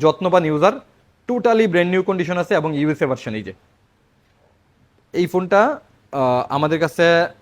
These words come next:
প্রাইস থাকতেছে মাত্র এক লক্ষ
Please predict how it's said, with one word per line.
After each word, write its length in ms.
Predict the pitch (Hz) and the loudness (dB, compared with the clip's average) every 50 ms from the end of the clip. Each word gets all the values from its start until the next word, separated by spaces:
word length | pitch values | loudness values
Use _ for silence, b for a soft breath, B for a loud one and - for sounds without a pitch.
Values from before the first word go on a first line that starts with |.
| _ _ _ _ _ _ _ _ - | _ _ _ _ _ _ _ _ -6
প্রাইস 200 | - 151 147 139 - - | -2 -2 -2 -2 -4 -8
থাকতেছে 360 | 147 - - 151 - - 170 220 240 208 _ _ _ _ _ _ _ _ _ _ _ - 117 127 | -10 -8 -8 -10 -6 -4 -4 -4 -6 -8 _ _ _ _ _ _ _ _ _ _ _ -10 -8 -8
মাত্র 200 | 123 - - 160 180 262 277 - _ _ _ _ _ _ - 175 | -8 -6 -2 0 0 -2 -2 -8 _ _ _ _ _ _ -4 -4
এক 60 | 175 - 185 | -4 -2 -4
লক্ষ 180 | 180 170 - - | -4 -4 -4 -4